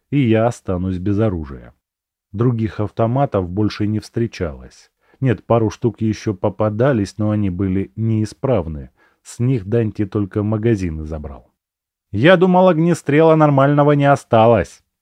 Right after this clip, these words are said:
сказал я. «Как видишь, остался, но встречается не так часто, да и патроны дороговаты». «Тут во всем комплексе хорошо развитые технологии, в отличие от города.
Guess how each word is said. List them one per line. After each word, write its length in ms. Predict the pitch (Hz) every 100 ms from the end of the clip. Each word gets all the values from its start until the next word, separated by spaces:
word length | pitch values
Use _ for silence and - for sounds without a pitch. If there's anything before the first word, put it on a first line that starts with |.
| _ _ _ _
сказал 460 | - - 95 85 82
я. 280 | 85 76 64 _ _ _ _ _ _ _ -
«Как 200 | 117 92
видишь, 380 | 120 127 104
остался, 640 | 104 113 - 120 90 - 76
но 180 | 76 117
встречается 760 | - 120 123 135 123 95 -
не 140 | 98 104
так 260 | 113 101
часто, 480 | - 127 110 - 87
да 140 | 85 117
и 80 |
патроны 640 | 104 - 104 113 110 92 82
дороговаты». 800 | 95 92 98 92 85 78 64 _ _ _ _ _ _ _
«Тут 200 | 170 151
во 120 | 170
всем 280 | - 185 170
комплексе 600 | - 190 139 123 101 117
хорошо 480 | - 117 117 156 147
развитые 540 | 139 113 123 117 127
технологии, 720 | 123 120 139 156 156 92 92
в 80 | 92
отличие 460 | 110 110 101 104 120
от 100 | 127
города. 500 | 123 87 78 67